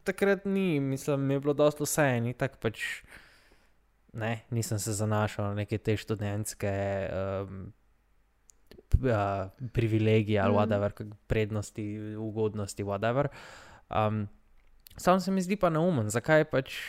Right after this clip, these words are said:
Speaker 1: zakaj ne bi podpiral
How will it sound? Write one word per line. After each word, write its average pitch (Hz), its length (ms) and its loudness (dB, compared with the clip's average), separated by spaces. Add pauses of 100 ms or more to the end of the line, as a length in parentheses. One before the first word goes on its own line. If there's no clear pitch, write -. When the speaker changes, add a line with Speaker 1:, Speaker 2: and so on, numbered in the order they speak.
(1120)
Speaker 1:
zakaj 123 440 -2
ne 123 160 0
bi 113 140 0
podpiral 107 680 0